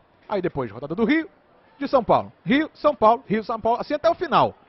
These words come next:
Até os playoffs. E aí, meu parceiro, teremos, ha, o Super onze.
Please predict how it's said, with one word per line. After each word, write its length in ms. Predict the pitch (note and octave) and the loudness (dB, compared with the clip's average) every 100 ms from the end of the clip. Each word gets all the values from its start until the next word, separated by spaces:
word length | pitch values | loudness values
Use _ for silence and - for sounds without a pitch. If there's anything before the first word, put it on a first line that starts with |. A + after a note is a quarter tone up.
| _ _ _ _ _ _ | _ _ _ _ _ _
Até 180 | D#3 B3 | 0 0
os 100 | - | 2
playoffs. 500 | C4 G#3+ G#3+ A3 - | 4 8 8 4 -4
E 120 | C#4 | -2
aí, 260 | A#3+ F#3 G#3 | 0 0 -2
meu 140 | D#3+ | -6
parceiro, 480 | - B2 - A#2+ F2+ _ _ _ _ _ _ _ - | -4 -6 -6 -12 -12 _ _ _ _ _ _ _ 0
teremos, 500 | A3 F3 F#3 A#2 - - _ _ _ - | 2 2 0 -4 -12 -20 _ _ _ -4
ha, 180 | G#3 - _ - | -2 -2 _ -10
o 140 | C4+ C4+ | -6 -6
Super 680 | - - D#4 C4 - D#4 C4 | -6 0 2 2 2 0 4
onze. 580 | D4+ C4+ C3+ A#2 F#2+ | 6 6 0 -12 -14